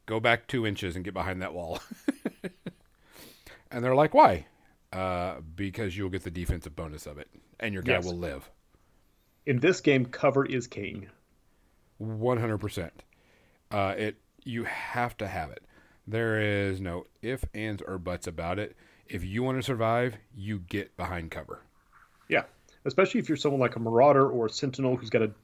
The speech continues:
Speaker 2: who's running a defense of, like, two, but stupid high armor. Well, now your defense is preposterously high and your armor's su-, really high.
Speaker 1: Yeah. I mean, it, you just have to get behind it.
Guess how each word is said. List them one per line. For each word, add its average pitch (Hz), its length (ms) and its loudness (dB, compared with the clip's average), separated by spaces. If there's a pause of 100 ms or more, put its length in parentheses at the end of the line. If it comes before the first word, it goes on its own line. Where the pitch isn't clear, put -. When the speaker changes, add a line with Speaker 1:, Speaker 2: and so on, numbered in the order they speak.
Speaker 2:
who's 123 120 -2
running 135 180 6
a 117 40 4
defense 120 320 2
of, - 100 -6
like, - 200 0
two, 139 340 2 (440)
but 123 160 2
stupid 143 300 6
high 120 160 4
armor. 131 340 2 (600)
Well, 131 100 4
now 180 100 8
your 175 160 8
defense 156 420 0
is - 300 -8
preposterously 120 600 0
high 107 400 -2
and 165 200 2
your 127 120 4
armor's 95 280 -2
su-, - 120 -10 (440)
really 110 160 -2
high. 131 240 -4 (300)
Speaker 1:
Yeah. - 180 -18 (440)
I 107 60 -8
mean, 110 240 -2
it, 120 240 -4
you 120 220 -6
just 151 220 -6
have 139 280 -6
to 156 80 -4
get 135 140 -6
behind 113 280 -4
it. 95 120 -8